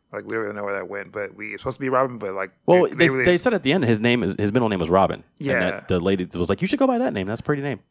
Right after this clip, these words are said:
Speaker 1: Yeah.
Speaker 2: So his name was Robin.
Speaker 1: It's just funny,
Speaker 2: He
Speaker 1: though.
Speaker 2: just,
Speaker 1: It's
Speaker 2: we don't
Speaker 1: like,
Speaker 2: know if he was the boy
Speaker 1: I don't
Speaker 2: wonder.
Speaker 1: think Robin's
Speaker 2: And
Speaker 1: name
Speaker 2: he,
Speaker 1: wasn't Robin.
Speaker 2: and he, and he did, the, he, they,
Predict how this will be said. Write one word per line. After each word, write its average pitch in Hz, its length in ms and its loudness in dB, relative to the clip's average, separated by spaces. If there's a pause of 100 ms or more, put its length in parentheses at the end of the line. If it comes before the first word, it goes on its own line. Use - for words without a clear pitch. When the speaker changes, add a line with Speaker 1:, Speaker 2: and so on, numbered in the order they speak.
Speaker 1:
Yeah. 135 400 0 (260)
Speaker 2:
So 104 460 6
his 135 200 2
name 165 220 4
was 139 180 8
Robin. 90 540 2
Speaker 1:
It's - 220 0
just 151 160 -4
funny, 165 240 2
Speaker 2:
He 147 60 -2
Speaker 1:
though. 107 120 0
Speaker 2:
just, 110 200 -2
Speaker 1:
It's - 100 -8
Speaker 2:
we - 80 4
don't 131 60 8
Speaker 1:
like, 120 100 6
Speaker 2:
know 113 80 8
if 107 60 4
he 117 80 4
was 95 100 4
the 92 80 0
boy 104 140 6
Speaker 1:
I 147 80 8
don't 160 100 4
Speaker 2:
wonder. 175 220 4
Speaker 1:
think 131 100 0
Robin's 208 240 6
Speaker 2:
And 214 60 6
Speaker 1:
name - 80 6
Speaker 2:
he, - 40 6
Speaker 1:
wasn't - 220 2
Robin. 185 240 8
Speaker 2:
and 214 260 8
he, - 160 4
and 190 100 8
he 202 140 10
did, 220 160 6
the, 202 160 6
he, 165 120 2 (140)
they, 165 220 6